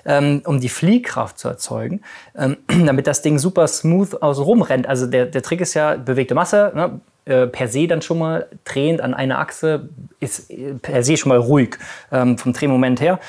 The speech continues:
und vom Einfluss, also der Einflussnahme von außen. Dann haben wir also Messing, darunter Aluminium als quasi Haupttellermaterial und dann unten drunter ganz massives Kautschuk.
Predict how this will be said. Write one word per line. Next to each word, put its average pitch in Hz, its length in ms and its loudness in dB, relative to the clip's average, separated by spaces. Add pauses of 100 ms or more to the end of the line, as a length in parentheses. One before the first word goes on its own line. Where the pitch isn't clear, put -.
(160)
und 143 160 0
vom 135 120 -2
Einfluss, 143 600 0
also 120 180 -2
der 131 140 -2
Einflussnahme 127 500 -2
von 131 140 -8
außen. 123 340 -4 (400)
Dann 156 180 0
haben 170 120 2
wir 147 60 4
also 131 120 2
Messing, 240 380 0
darunter 156 720 2 (100)
Aluminium 175 1080 2
als 139 460 -2 (340)
quasi 202 440 0 (100)
Haupttellermaterial 190 1080 2
und 135 360 -4
dann 240 260 2 (220)
unten 240 340 2
drunter 185 380 2 (1300)
ganz 170 420 -2 (160)
massives 139 720 -6
Kautschuk. - 680 -4